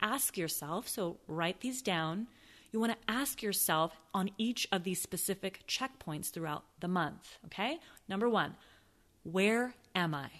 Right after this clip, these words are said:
Where am I? And that can be interpreted in different ways. Um, well, obviously, I'm at, if it's the first of the month, I'm at zero dollars. If it's the tenth,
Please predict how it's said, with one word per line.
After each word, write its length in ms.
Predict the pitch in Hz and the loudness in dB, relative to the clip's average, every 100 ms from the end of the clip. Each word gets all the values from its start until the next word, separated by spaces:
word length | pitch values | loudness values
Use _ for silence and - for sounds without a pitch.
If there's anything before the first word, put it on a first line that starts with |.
| - | -12
Where 160 | 196 254 | -2 0
am 180 | 349 370 | 2 0
I? 260 | - - - - - - - - | -4 -10 -18 -20 -20 -20 -20 -4
And 140 | 202 214 | 2 4
that 160 | 285 | 4
can 100 | 320 | 2
be 100 | 320 | 2
interpreted 440 | 311 262 247 233 220 | 2 0 0 0 2
in 80 | 196 | 2
different 320 | 190 180 - | 0 -2 -2
ways. 420 | 165 - - - - - - - - | -4 -4 -8 -8 -12 -20 -20 -20 -14
Um, 520 | 151 156 160 151 151 165 - - | -8 -4 -2 -4 -6 -8 -18 -16
well, 120 | - | -8
obviously, 320 | 151 175 - 254 | -6 -6 0 2
I'm 100 | 277 | 2
at, 100 | 269 | -2
if 140 | 202 208 | -6 -4
it's 140 | 202 | -2
the 80 | 247 | 0
first 240 | 220 226 | 0 0
of 40 | 226 | 2
the 60 | |
month, 220 | 196 202 | 2 2
I'm 100 | 196 | 2
at 140 | 185 151 | 0 0
zero 260 | 165 170 | 0 2
dollars. 480 | 214 160 156 170 220 | 4 4 2 0 -2
If 80 | 160 | -6
it's 140 | - | -4
the 80 | - | -4
tenth, 480 | 165 - 180 240 - | -4 -2 0 0 -4